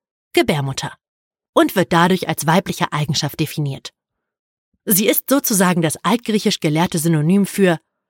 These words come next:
„Was bist du denn so mies drauf? Hast du deine Tage?“ <laughs> Und so wird Frauen schon von klein auf die Wut abtrainiert. Erst recht als Mutter. Mutterschaft und Wut passen nicht zusammen,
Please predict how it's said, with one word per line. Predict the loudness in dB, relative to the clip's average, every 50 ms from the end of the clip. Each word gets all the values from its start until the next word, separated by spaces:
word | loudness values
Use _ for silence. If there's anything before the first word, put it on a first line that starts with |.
| _ _ _
„Was | 2 2 2 4
bist | 2 2 2 4
du | 4
denn | 2 2 4
so | 4 2
mies | 2 2 0
drauf? | 2 2 2 4 2 0 -4 -10 _
Hast | _ -6 -6 -4 -4
du | -2
deine | -2 0 -2 -2 -4
Tage?“ | -6 -6 -4 -2 0 0 0 -2 -2 0 2
<laughs> | 4 4 2 0 -2 _ _ _ _ _ _ _ _ _ _ _
Und | 0 2 4 4
so | 6 4 4 4
wird | 2 0
Frauen | 0 0 2 4 4 4 2 2
schon | 0 -2
von | -2 -2 -4 -4
klein | -2 0 0 2 2 2 0 0
auf | -2 0 0
die | -2 -2 0
Wut | -2 -2 -2 -4
abtrainiert. | -6 -6 -4 -4 -4 -4 -4 -4 -8 -10 -16 -20 _ _ _ _ _ _ _ -2
Erst | -2 -2 0 -2 -2
recht | -2 0 0
als | 0 0 2
Mutter. | 2 2 2 2 -2 -6 -6 _ _ _ _ _ _ _ _ _ _ _ _ _
Mutterschaft | 2 4 4 4 4 2 2 2 0 0 0
und | -2 -4 -2 0
Wut | 0 0 0 -2 -4
passen | -6 -6 -4 0 0 2
nicht | 0 0 -2 -2
zusammen, | 0 2 2 2 0 -2 -6